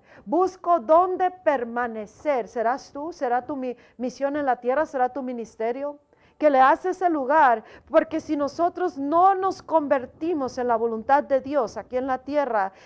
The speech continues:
el Espíritu Santo no reposará. Se mueve en medio de, de, de nuestra, en nuestras vidas, se mueven en un servicio, pero no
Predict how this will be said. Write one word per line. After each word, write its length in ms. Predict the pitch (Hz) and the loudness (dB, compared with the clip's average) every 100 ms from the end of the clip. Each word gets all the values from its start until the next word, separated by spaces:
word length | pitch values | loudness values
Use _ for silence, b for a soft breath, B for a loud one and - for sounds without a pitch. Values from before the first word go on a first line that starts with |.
| B | B
el 120 | 247 | -2
Espíritu 520 | 247 - 302 302 302 247 | -2 -4 -6 -4 -6 -4
Santo 500 | 311 302 254 240 214 B - | 0 0 2 0 0 B -8
no 480 | 240 277 294 302 - | -2 2 2 0 -4
reposará. 840 | 233 240 233 214 208 185 175 170 | -2 -2 -2 -6 -6 -4 -2 -2
Se 200 | 165 277 | 0 0
mueve 600 | 269 285 311 370 349 359 359 b - | 0 4 6 6 6 4 0 b 0
en 200 | 294 247 | 2 4
medio 360 | 269 285 294 | 2 2 2
de, 260 | 269 254 220 B - | 2 2 0 B 2
de, 380 | 185 247 240 | 4 6 2
de 180 | 220 247 | 2 0
nuestra, 340 | 240 233 - 247 | 2 -4 -4 -2
en 60 | |
nuestras 380 | 247 226 233 175 | -2 -4 -6 -6
vidas, 340 | 214 269 294 | -6 0 0
se 140 | 294 262 | 0 -2
mueven 480 | 233 294 349 330 285 | 2 4 4 2 0
en 180 | 262 | -4
un 100 | 262 | -4
servicio, 720 | 262 254 196 240 285 311 302 311 B B | -6 -6 -6 -8 -10 -2 -2 -2 B B
pero 260 | 311 302 277 | 4 6 6
no 480 | 269 302 359 381 | 6 6 6 4